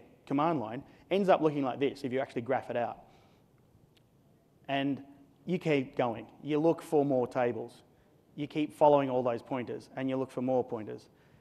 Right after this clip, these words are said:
And you end up with more tables. There's a lot of them in the <laughs> firmware. At this, around about this point that I'm searching for various parts of the firmware that I hooked up with a guy called Nitrocaster.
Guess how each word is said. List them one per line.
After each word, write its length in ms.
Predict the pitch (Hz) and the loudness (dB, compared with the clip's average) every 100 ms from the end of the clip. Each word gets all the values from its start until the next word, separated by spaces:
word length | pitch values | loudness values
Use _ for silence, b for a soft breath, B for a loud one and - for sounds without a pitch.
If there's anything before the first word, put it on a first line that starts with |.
| b b - | b b -4
And 100 | 147 | 0
you 80 | 165 | 2
end 140 | 180 | 2
up 100 | - | 2
with 340 | 151 147 135 - - - - _ _ _ - - _ _ _ _ _ _ _ _ _ _ _ _ - | 4 2 0 -10 -20 -20 -20 _ _ _ -20 -20 _ _ _ _ _ _ _ _ _ _ _ _ -8
more 160 | 113 | -8
tables. 480 | 110 143 143 110 - B B B _ _ _ _ _ | 0 2 2 -2 -10 B B B _ _ _ _ _
There's 140 | 175 175 | 2 4
a 40 | |
lot 160 | 196 202 | 6 8
of 80 | |
them 100 | 170 | 6
in 100 | 151 | 4
the 60 | 156 | 2
<laughs> 120 | - | 4
firmware. 400 | 175 - 156 104 - B B B B B | 2 4 0 0 -4 B B B B B
At 120 | - 180 | 0 4
this, 160 | 208 | 4
around 220 | 240 320 | 6 6
about 240 | 349 214 170 | 8 6 6
this 160 | 202 | 2
point 300 | - 196 147 | 4 2 4
that 80 | 147 | 4
I'm 120 | 143 | 2
searching 400 | 135 160 156 156 | 2 2 2 0
for 460 | 135 143 127 127 120 - - - - - _ | -2 2 6 6 2 -14 -20 -20 -20 -20 _
various 360 | 117 147 143 127 | 0 2 4 2
parts 280 | 135 123 131 | -2 -4 -4
of 40 | |
the 60 | 120 | -4
firmware 480 | 135 139 131 113 | -2 0 -2 -4
that 180 | 120 131 131 | 0 0 0
I 100 | 135 | -2
hooked 220 | 165 160 | -2 -2
up 100 | 151 | -2
with 140 | 135 | -2
a 20 | |
guy 140 | 131 131 | -4 -4
called 200 | 135 131 | -4 -2
Nitrocaster. 720 | 143 160 143 120 120 123 135 | -2 -2 -2 -2 -6 -8 -12